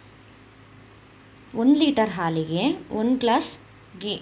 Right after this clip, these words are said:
ಗೀ ಹಾಲು ಸರಿ ಬರುತ್ತೆ ಕ್ವಾಂಟಿಟಿ. ನೆಕ್ಸ್ಟು ಚೆನ್ನಾಗಿ ಮಿಕ್ಸ್ ಮಾಡ್ಕೊಳ್ಳೋಣ.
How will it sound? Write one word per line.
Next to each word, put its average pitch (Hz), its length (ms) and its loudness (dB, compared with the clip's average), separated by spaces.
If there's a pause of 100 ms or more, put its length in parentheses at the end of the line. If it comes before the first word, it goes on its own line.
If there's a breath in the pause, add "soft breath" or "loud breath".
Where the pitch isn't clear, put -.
ಗೀ 226 160 0
ಹಾಲು 208 280 -2
ಸರಿ 269 300 2
ಬರುತ್ತೆ 170 480 0 (840 loud breath)
ಕ್ವಾಂಟಿಟಿ. 190 800 -2 (960)
ನೆಕ್ಸ್ಟು 311 560 -4
ಚೆನ್ನಾಗಿ 202 300 -4
ಮಿಕ್ಸ್ 180 340 -6
ಮಾಡ್ಕೊಳ್ಳೋಣ. 165 560 -4